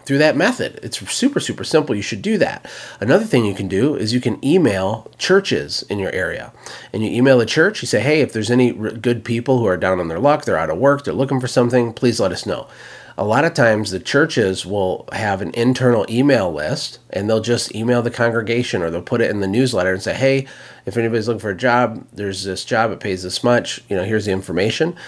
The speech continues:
Uh, or they'll have a Facebook group or some sort of way to communicate. It's free. You could put together a simple email, email it to twenty-five, thirty churches in your area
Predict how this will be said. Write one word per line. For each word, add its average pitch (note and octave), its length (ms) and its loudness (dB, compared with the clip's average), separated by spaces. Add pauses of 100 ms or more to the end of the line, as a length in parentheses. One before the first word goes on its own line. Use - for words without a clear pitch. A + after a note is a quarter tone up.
(280)
Uh, G2+ 380 0
or A#2 180 2
they'll A2+ 160 4
have G#2 140 0
a F2 60 -4
Facebook A#2+ 460 0
group A2 220 -2
or B2 60 -6
some A2+ 220 -2
sort G#2+ 180 2
of F2+ 100 -2
way F#2+ 140 2
to F#2 80 0
communicate. G2 580 -2 (380)
It's C#3+ 160 -2
free. D#3+ 480 2
You C3 140 -2
could C#3 180 0
put D#3 160 -2
together C#3 340 4
a G2+ 60 4
simple D3+ 320 -2
email, B2+ 480 2
email C3 260 2
it B2 80 -4
to G2+ 80 -10
twenty-five, B2+ 600 2
thirty B2+ 320 0
churches A#2+ 480 -2
in A2+ 60 -4
your A#2 100 -2
area G#2+ 460 0